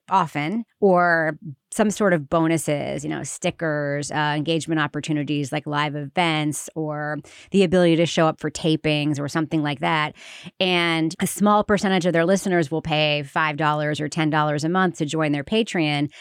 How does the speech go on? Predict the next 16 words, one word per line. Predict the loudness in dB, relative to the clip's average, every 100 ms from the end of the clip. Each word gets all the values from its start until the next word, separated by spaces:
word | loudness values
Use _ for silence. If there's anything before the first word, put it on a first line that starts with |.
| -20 -6
and | -2 2
then | 2 0
sort | -2
of | -2
directly | -2 -2 0 -2 -2 -2 2
monetize | 2 0 -2 -2 -2 -4
the | -4
show | -6 -2 -2 -2
that | -2 -2 -2
way. | -8 -10
So | -4 2 2
a |
lot | 4 2
of | 0
shows, | 0 2 4 2 -2
like, | -2 -2